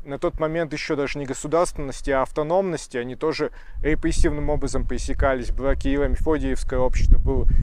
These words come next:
э, Тарас Шевченко, были, был Костомаров там и так далее, деятели украинского,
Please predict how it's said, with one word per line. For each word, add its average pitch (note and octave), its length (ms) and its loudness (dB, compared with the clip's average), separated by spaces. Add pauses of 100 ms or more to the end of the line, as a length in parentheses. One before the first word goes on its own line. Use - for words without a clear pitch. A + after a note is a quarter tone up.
(280)
э, A#2 260 4
Тарас D#3 280 6
Шевченко, C3+ 720 -2
были, B2+ 380 -4
был B2 200 -6
Костомаров C3+ 600 -2
там A#2 140 -6
и - 40 -8
так A#2 180 -6
далее, C#3+ 240 0
деятели C3 440 -2
украинского, B2 640 -4